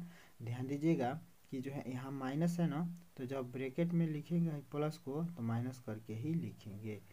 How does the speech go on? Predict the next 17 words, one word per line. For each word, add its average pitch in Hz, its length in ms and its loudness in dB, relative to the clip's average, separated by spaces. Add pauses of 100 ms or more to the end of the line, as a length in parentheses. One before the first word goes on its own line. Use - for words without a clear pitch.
(300)
ताकि 120 220 -4
फिर 165 240 6
ब्रैकेट 127 400 0
खोलें 139 380 -4
तो - 100 -8
प्लस 113 340 -4
में 110 120 -4
आ 104 60 -6
जाए, 120 280 2 (220)
ठीक 160 120 -2
है, 131 160 -2
बराबर 113 340 0
लिख 117 140 -6
देंगे 127 360 0 (240)
ज़ीरो, 101 520 -6 (680)
ठीक 208 140 0
है। 190 100 4